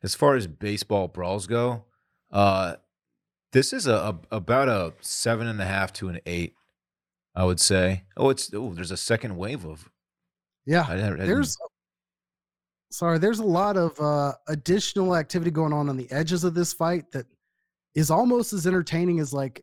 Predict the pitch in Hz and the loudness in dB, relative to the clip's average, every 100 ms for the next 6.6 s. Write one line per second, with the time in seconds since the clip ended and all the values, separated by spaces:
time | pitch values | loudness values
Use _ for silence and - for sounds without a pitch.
0 | 143 135 165 - 160 139 131 - 156 175 | -6 -2 -2 0 0 0 -2 0 0 0
1 | 117 - - 135 120 214 - 220 226 - | -2 -10 -10 -8 0 0 2 2 0 0
2 | 165 - 147 170 175 - 190 185 156 135 | -2 0 0 0 -2 -2 -2 -2 -4 -4
3 | 139 - - _ _ _ - 165 185 - | -6 -6 -12 _ _ _ 2 4 4 0
4 | 175 165 156 165 147 147 175 180 - _ | 0 2 0 0 0 0 0 -2 -12 _
5 | _ _ _ _ _ _ _ - 143 123 | _ _ _ _ _ _ _ -2 -2 0
6 | 104 101 151 143 143 131 | 2 4 4 2 0 -2